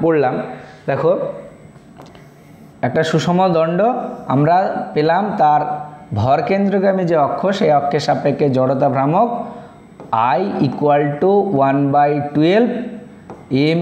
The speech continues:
L square, তাই তো? এইটা। এবার এই সুষম দণ্ডটার এই অক্ষের সাপেক্ষে যদি আমাদেরকে জড়তা ভ্রামক calculation করতে বলে,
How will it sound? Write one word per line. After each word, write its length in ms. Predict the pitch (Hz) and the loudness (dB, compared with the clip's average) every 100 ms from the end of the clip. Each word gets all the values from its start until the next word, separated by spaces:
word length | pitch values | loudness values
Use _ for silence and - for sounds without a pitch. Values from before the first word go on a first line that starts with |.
| 165 | 0
L 160 | 127 120 | 0 0
square, 380 | - 87 73 - - - - - - | -2 -4 -4 -10 -18 -20 -20 -12 -4
তাই 140 | 156 | 0
তো? 180 | 208 240 - - - - - - - | 2 0 -2 -8 -10 -14 -18 -20 -6
এইটা। 260 | 175 160 104 76 - - - - | -2 0 -2 -4 -12 -18 -20 -4
এবার 460 | 160 180 190 190 190 | 0 0 0 -2 0
এই 160 | 175 180 | 0 2
সুষম 460 | 196 - 196 196 | 0 0 0 2
দণ্ডটার 720 | 175 170 175 175 160 180 - | 2 2 2 0 2 2 2
এই 140 | 165 170 | 2 2
অক্ষের 280 | 170 175 | 2 -2
সাপেক্ষে 520 | 170 156 156 160 - 156 | -2 -2 -2 -2 -2 0
যদি 220 | 160 156 | 2 2
আমাদেরকে 440 | 151 151 143 151 | 0 0 0 0
জড়তা 360 | 135 139 139 139 | 2 0 0 0
ভ্রামক 340 | 135 143 135 | 0 0 0
calculation 560 | 139 127 123 135 143 131 | 0 0 0 0 0 0
করতে 260 | 139 139 | -2 -2
বলে, 320 | 113 101 127 | -2 -2 -2